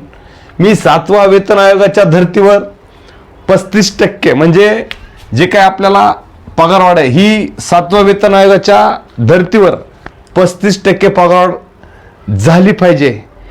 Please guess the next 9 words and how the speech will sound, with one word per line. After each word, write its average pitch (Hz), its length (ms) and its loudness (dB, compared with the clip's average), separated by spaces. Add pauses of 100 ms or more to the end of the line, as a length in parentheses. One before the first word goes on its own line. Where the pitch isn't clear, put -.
(140)
याच्या 160 300 0
संदर्भात 170 580 -2
मी 170 100 2
संघर्ष 151 480 -2
करत 131 280 0
आहे 117 140 0
मित्रांनो. 104 400 -4 (440)
मी 190 180 2
माझ्या 202 560 2